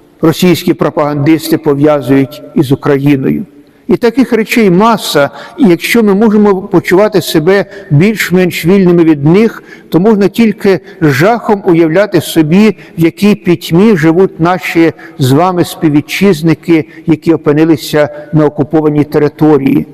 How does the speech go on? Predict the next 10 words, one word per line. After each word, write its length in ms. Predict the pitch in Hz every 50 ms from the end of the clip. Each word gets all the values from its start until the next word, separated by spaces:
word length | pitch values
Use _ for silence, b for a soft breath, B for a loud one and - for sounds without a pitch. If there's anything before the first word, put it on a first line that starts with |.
| B B B B
які 280 | - 160 147 - 160 151
живляться 760 | 123 156 175 175 170 160 151 - - - - 156 156 156 135 B B B B B B
цим 420 | - - - 160 156 147 143 127 113 - - - - - - - _ _ _ _ _ _ _ _ _ _ _ b b b b b b b b b b _ _ _ _ _ _ _ _ _ _ _ _ _ _ - - _ _ _ _ -
брудним 680 | 147 139 170 180 165 147 143 156 175 180 180 175 151
виробництвом 920 | 151 160 151 147 135 131 147 156 156 151 - - - 147 143 143 143 127 - - - - - - _ _ _
пропагандистських 840 | - 165 131 - - 135 143 147 143 143 151 131 - - - 127 - 139
машин. 520 | 143 135 - - - 143 143 139 143 143 - - - - - - _ -
І 80 | 175
так 260 | - - 277 254 202
було, 420 | 196 226 226 220 233 233 214 226